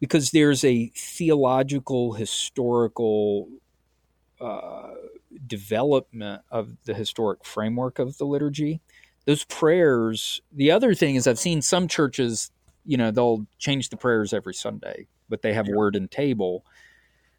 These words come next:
Speaker 2: Yeah.
Speaker 1: Um, and they'll, you know, do, you know, the challenge with that is there's something that happens by saying the same prayers over and over, week
Speaker 2: That's
Speaker 1: in,
Speaker 2: right.
Speaker 1: week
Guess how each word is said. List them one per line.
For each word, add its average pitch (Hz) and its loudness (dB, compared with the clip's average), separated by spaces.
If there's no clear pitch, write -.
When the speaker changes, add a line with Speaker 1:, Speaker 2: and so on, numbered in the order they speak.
Speaker 2:
Yeah. 107 -16
Speaker 1:
Um, 107 0
and 113 -4
they'll, 113 2
you 135 -6
know, 110 -4
do, 113 -6
you 196 -4
know, 156 2
the 135 -4
challenge 226 0
with 127 0
that 117 0
is 110 -2
there's 135 0
something 196 0
that 135 -2
happens 143 -4
by 120 -2
saying 135 -6
the 107 -4
same 131 -4
prayers 113 0
over 107 -2
and 113 -2
over, 107 -2
week 107 -2
Speaker 2:
That's 165 -4
Speaker 1:
in, 208 -2
Speaker 2:
right. 226 2
Speaker 1:
week 110 -2